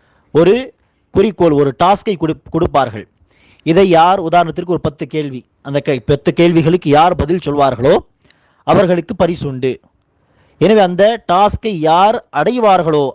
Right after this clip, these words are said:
அவர்களுக்கு படி-, பரிசு வழங்கப்படும். ஆனால் யார் அதை முடிக்காமல் தோல்வி அடைந்து விடுகிறார்களோ அவர்கள் போட்ட அந்த நூறு ரூபாய், அவர்கள்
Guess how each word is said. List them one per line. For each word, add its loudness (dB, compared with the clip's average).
அவர்களுக்கு -4
படி-, -2
பரிசு 0
வழங்கப்படும். -2
ஆனால் 2
யார் 2
அதை 0
முடிக்காமல் 0
தோல்வி 2
அடைந்து -4
விடுகிறார்களோ -4
அவர்கள் -4
போட்ட -4
அந்த -4
நூறு -4
ரூபாய், 2
அவர்கள் 2